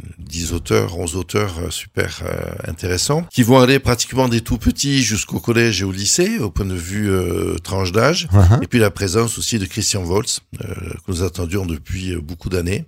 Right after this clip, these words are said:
Speaker 1: mais qui viendra pas simplement, euh, qu'en tant qu'auteur, euh, présent sur le festival,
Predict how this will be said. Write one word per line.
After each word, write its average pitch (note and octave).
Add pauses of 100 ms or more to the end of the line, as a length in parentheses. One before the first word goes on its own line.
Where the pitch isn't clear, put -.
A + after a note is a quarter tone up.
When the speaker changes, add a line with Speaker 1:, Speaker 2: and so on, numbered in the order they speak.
Speaker 1:
mais G2
qui F#2
viendra F2+
pas A#2+ (200)
simplement, G2 (100)
euh, G1+ (600)
qu'en G2
tant G2+
qu'auteur, F2+
euh, E2+
présent F#2+
sur -
le -
festival, E2